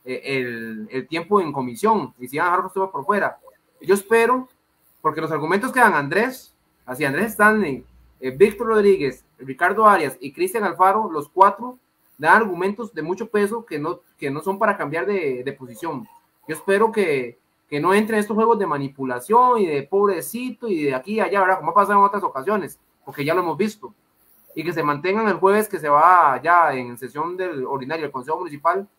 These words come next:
se va a votar el, el tema, el presupuesto. Pero vamos a ver qué pasa.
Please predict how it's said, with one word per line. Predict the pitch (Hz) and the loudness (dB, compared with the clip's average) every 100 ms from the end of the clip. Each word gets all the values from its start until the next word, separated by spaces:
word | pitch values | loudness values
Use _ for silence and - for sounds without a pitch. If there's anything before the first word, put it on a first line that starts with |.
| _ _ | _ _
se | - 131 | -4 2
va | 143 156 | 4 6
a | |
votar | 196 - 156 | 4 0 0
el, | 147 117 - | 0 -4 -8
el | 120 | -10
tema, | - 170 143 - | -6 -6 -6 -12
el | 120 107 | -14 -14
presupuesto. | 123 110 156 160 - - _ _ _ _ - | -14 -12 -8 -8 -12 -20 _ _ _ _ -8
Pero | 127 | -2
vamos | 131 147 | -2 0
a | 135 | -4
ver | |
qué | 143 | -4
pasa. | 147 143 113 | -4 -4 -6